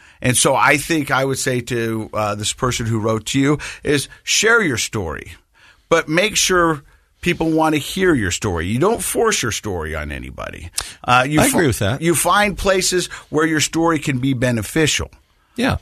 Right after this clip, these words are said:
Speaker 1: Uh,
Speaker 2: because you never know when, uh, that might really inspire somebody. At the very least, I like what Tony said, and that is she was being very authentic. You can't really know me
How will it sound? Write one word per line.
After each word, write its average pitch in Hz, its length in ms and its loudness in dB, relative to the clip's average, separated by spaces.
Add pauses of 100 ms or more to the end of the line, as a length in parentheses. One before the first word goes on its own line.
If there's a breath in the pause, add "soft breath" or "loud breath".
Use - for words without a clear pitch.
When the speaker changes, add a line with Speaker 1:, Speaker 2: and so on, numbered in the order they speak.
Speaker 1:
Uh, 113 440 2 (240 soft breath)
Speaker 2:
because 131 360 0
you 135 80 2
never 135 320 2
know 110 540 4 (480 soft breath)
when, 104 600 2
uh, 92 600 4
that 87 200 2
might 90 240 2
really 92 280 2
inspire 101 520 2
somebody. 85 500 2 (320 loud breath)
At 110 100 -2
the 107 80 2
very 135 260 4
least, 104 240 2
I 104 60 2
like 98 240 2
what 92 140 -2
Tony 123 260 0
said, 90 340 2
and 95 140 0
that 92 160 4
is 95 260 4 (720 loud breath)
she - 240 2
was 110 180 2
being 107 220 2
very 101 300 2
authentic. 104 640 0
You 101 80 0
can't 110 340 2
really 104 300 2
know 98 280 2
me 104 460 2